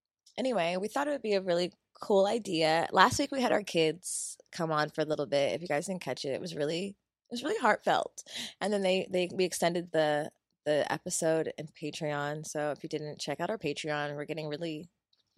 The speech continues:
we're dropping some juicy shit over there. We also have a lot of behind the scenes,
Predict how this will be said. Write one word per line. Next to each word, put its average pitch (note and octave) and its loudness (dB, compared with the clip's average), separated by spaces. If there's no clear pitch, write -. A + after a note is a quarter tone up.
we're C4+ 0
dropping D#4 0
some B3 0
juicy G3 0
shit F3+ 2
over C#3+ 0
there. G#2 0
We F3 6
also F#3+ 8
have A#3 4
a F#3+ 4
lot E3+ 6
of - -2
behind D#3+ 2
the D#3+ -4
scenes, E3 -4